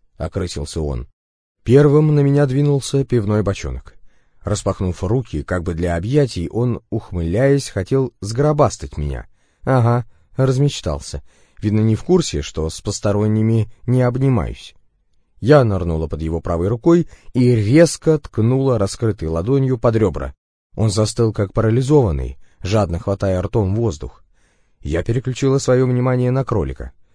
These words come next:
Тот, наблюдавший позорное поражение своего коллеги, решил не лезть на рожон.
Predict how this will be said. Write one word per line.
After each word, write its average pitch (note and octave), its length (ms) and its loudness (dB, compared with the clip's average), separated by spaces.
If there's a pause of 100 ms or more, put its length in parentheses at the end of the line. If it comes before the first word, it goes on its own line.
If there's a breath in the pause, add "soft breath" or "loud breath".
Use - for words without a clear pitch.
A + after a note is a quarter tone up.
(280)
Тот, C#3 240 2
наблюдавший G2 600 0
позорное G#2+ 500 0
поражение G2 480 0
своего F2 320 -2
коллеги, G2 600 -2 (240 soft breath)
решил C3 520 -2 (120)
не C#3+ 240 2
лезть A2+ 420 -2
на F#2 140 -2
рожон. G2 420 -2